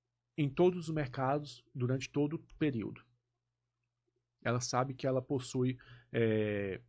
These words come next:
períodos, vários períodos de ineficiência. Ela sabe que a política dela de não limitar a faria se dar muito mal.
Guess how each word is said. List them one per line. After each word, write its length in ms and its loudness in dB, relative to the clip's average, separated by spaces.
períodos, 600 4
vários 560 4
períodos 420 2
de 140 -4
ineficiência. 760 -2
Ela 160 -2
sabe 400 0
que 240 0
a 80 0
política 500 0
dela 240 4
de 100 -2
não 240 0
limitar 540 2
a 120 0
faria 480 2
se 120 -6
dar 140 0
muito 260 0
mal. 320 -4